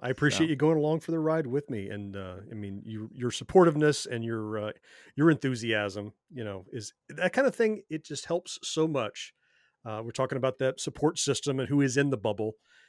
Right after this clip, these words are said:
Speaker 1: You know, you gotta pe-, keep, keep people in the bubble that, that keep your spirits up. Uh, and you're, you're one of those. So it's much
Speaker 2: I
Speaker 1: appreciated.
Speaker 2: appreciate it.
Speaker 1: Nice
Speaker 2: I
Speaker 1: to have you
Speaker 2: appreciate
Speaker 1: here.
Speaker 2: it. I do it. I honestly, I do it 'cause I love you guys. I love all three of you. I think you guys do,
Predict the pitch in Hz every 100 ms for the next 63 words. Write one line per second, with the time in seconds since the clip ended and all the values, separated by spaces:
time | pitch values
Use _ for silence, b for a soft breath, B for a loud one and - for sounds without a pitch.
0 | b - 113 113 110 135 - 170 170 165
1 | 220 - 226 208 165 123 160 175 165 131
2 | 135 _ _ _ _ _ _ 139 156 -
3 | 190 160 147 147 147 135 131 - - 143
4 | 131 - - 156 - b b b b -
5 | 113 107 101 - 131 127 123 113 - 151
6 | 127 120 107 90 - - - - 95 90
7 | 92 113 110 135 113 - 92 90 92 98
8 | 95 110 113 131 104 113 123 120 - 165
9 | 127 170 202 - - 151 - 170 190 -
10 | 185 135 143 151 139 131 127 117 117 110
11 | 104 117 123 120 120 113 135 120 107 113
12 | 110 110 123 123 117 120 117 120 117 117
13 | 110